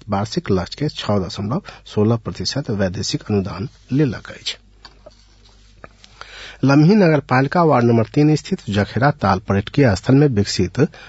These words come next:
होबय लागल अछि। लुम्बनी प्रदेशक उत्कृष्ट ताल के रूप में रहल ई ताल साढ़े पाँच बीघा क्षेत्रफल में फैलल अछि। एहि ताल में वनभोज, फोटो खींचय वाला दैनिक व्यक्ति आओल गेल अछि आ एहि पर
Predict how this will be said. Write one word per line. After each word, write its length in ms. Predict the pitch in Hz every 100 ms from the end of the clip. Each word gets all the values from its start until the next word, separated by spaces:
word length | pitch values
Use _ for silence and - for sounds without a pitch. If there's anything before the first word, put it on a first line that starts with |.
| - -
होबय 220 | 151 117
लागल 300 | - - 95
अछि। 240 | 92 - - - - -
लुम्बनी 300 | 120 143 175
प्रदेशक 500 | 202 107 98 - 151 -
उत्कृष्ट 380 | - 143 - -
ताल 200 | 107 90
के 160 | -
रूप 200 | 117 117 143
में 60 |
रहल 240 | 139 151 220 -
ई 80 | 196 185
ताल 340 | 120 110 95 175
साढ़े 260 | - 87 90
पाँच 240 | 104 101 90
बीघा 260 | 85 82
क्षेत्रफल 420 | 82 - - - 135
में 120 | 214 - - _
फैलल 400 | - 104 80 82
अछि। 240 | 82 - - - - - -
एहि 100 | 139
ताल 300 | - 98 151
में 220 | 160 95 165 _ - - - - - - - - - _ _ _
वनभोज, 680 | 104 98 104 98 92 101 135 160
फोटो 320 | - - 98 113
खींचय 260 | - 107
वाला 240 | 98 95 90
दैनिक 400 | 92 107 123 143 - 104
व्यक्ति 460 | 107 107 - 170 - _ _
आओल 460 | - 107 87 - 170 - - - -
गेल 280 | 92 98 120
अछि 180 | 165 -
आ 140 | 101 90 85
एहि 160 | - 117
पर 260 | - 87